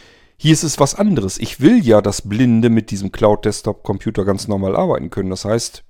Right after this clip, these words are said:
die sind darauf angewiesen, dass sie den Screenreader auf ihrem Windows plappern hören.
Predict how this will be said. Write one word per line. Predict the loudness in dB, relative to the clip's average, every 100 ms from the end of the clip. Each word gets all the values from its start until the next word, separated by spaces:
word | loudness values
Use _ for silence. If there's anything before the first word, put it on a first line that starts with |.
| _
die | -8 -8 -6
sind | -6 -4
darauf | -6 -6
angewiesen, | -6 -4 -4 -6 -6
dass | -6
sie | -6 -6
den | -4 -6 -6
Screenreader | -8 -8 -6 -4 -4 -4
auf | -4 -6
ihrem | -6 -6
Windows | -4 -4 -6
plappern | -8 -6 -4 -6 -8
hören. | -6 -6